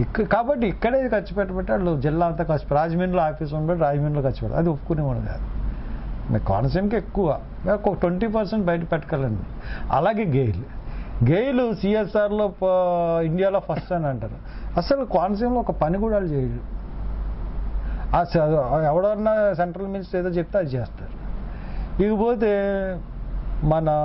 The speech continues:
జీపీసీ, జిఎస్పిసి ఉంది. ఆ జిఎస్పిసి అది కరెక్ట్గా చేశారు. వాళ్ళు ఏం చేశారంటే పాయింట్ వన్ పర్సెంట్ నిధులు,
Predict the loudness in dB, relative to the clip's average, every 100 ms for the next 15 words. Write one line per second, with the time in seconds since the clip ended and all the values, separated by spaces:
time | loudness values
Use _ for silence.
0 | 2 2 2 -2 -2 0 0 2 -2 0
1 | 2 2 2 0 0 0 0 0 0 -2
2 | -2 -2 -4 -4 -4 -4 -6 -6 -2 2
3 | 4 4 2 0 0 2 0 0 -4 -6
4 | -8 -6 -6 -6 -6 0 2 4 4 2
5 | 0 0 0 0 2 2 2 0 -4 -6
6 | -6 -2 2 2 2 2 0 0 -2 0
7 | -2 -4 -4 -4 -4 -4 -4 -4 0 2
8 | 2 2 2 2 2 2 0 -2 -2 -2
9 | -2 -4 -2 0 0 0 0 0 2 0
10 | 0 0 2 2 0 -2 -2